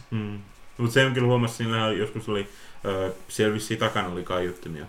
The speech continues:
tai jotain. Siis, kun sitten siinä oli just, niin, se video ja sit oli joku,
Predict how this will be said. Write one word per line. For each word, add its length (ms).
tai 160
jotain. 260
Siis, 200
kun 160
sitten 240
siinä 160
oli 140
just, 160
niin, 260
se 180
video 320
ja 140
sit 160
oli 140
joku, 260